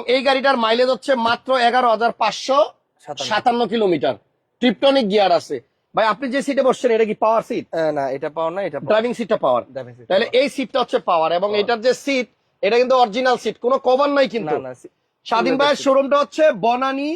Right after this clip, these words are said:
Speaker 2: চেয়ারম্যান বাড়ি, দুই
Speaker 1: চেয়ারম্যান
Speaker 2: নম্বর
Speaker 1: বাড়ি।
Speaker 2: রোড, আঠাশ নম্বর হাউস, সেতু ভবনের পিছনে।
Speaker 1: দুই নম্বর রোড, আঠাশ নম্বর হাউস। ভাই সানরুফটা একটু লাগাই দেন। এখন দেখেন এই যে অর্ধেক সানরুফ, অর্ধেক মুন্ডুফ, এই বৃষ্টির দিনে আপনি এই গাড়ির ভিতরে বসা থাকলে আর যখন বৃষ্টি হবে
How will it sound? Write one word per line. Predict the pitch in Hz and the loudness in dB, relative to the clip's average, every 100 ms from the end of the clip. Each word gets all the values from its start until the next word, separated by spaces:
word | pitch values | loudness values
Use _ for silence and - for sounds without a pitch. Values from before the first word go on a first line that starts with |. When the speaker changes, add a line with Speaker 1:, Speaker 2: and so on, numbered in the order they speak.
| - _ | -10 _
Speaker 2:
চেয়ারম্যান | 180 170 165 175 | -2 -2 0 0
বাড়ি, | 175 180 | 2 2
দুই | 214 | 4
Speaker 1:
চেয়ারম্যান | 233 185 | 2 2
Speaker 2:
নম্বর | 180 185 | 2 2
Speaker 1:
বাড়ি। | 185 | 2
Speaker 2:
রোড, | 196 214 | 0 -2
আঠাশ | 208 180 175 185 | -2 -4 -4 -6
নম্বর | 180 170 | -6 -4
হাউস, | 196 202 | -4 -6
সেতু | 214 196 | -10 -6
ভবনের | 190 190 185 180 160 | -2 -2 -2 -4 -6
পিছনে। | 175 147 120 _ - | -10 -10 -12 _ -8
Speaker 1:
দুই | 135 262 | 0 2
নম্বর | 269 269 269 285 | 2 2 2 2
রোড, | 285 | 2
আঠাশ | - 233 254 240 | 0 -2 -2 0
নম্বর | 214 | 0
হাউস। | 202 | 0
ভাই | 226 | -2
সানরুফটা | - 226 240 262 | -2 -4 -2 -4
একটু | 220 208 | 0 2
লাগাই | 214 | 2
দেন। | 190 143 110 _ _ _ _ _ _ _ _ | 2 -2 -8 _ _ _ _ _ _ _ _
এখন | 208 233 277 | -2 0 2
দেখেন | 262 214 202 | 2 0 0
এই | 247 262 | -4 0
যে | 269 | 0
অর্ধেক | 233 226 233 196 254 | 2 2 0 0 -2
সানরুফ, | - 220 233 240 185 | 0 -2 2 0 2
অর্ধেক | 208 190 220 190 | -2 0 -6 -6
মুন্ডুফ, | 208 220 208 170 - | -8 -2 -2 -4 -2
এই | 220 226 | -2 -2
বৃষ্টির | 208 233 - 262 | -4 -4 -4 -4
দিনে | 269 269 254 | 0 2 2
আপনি | 233 262 262 | 0 -2 2
এই | 262 | 2
গাড়ির | 262 247 247 | 2 0 0
ভিতরে | 240 254 240 | -4 -2 0
বসা | 214 226 | -2 -2
থাকলে | 233 208 202 170 _ _ _ - | -2 -2 -2 -4 _ _ _ -4
আর | |
যখন | 185 226 240 233 | -2 0 0 -2
বৃষ্টি | 220 269 | -6 0
হবে | 254 233 185 | 2 4 2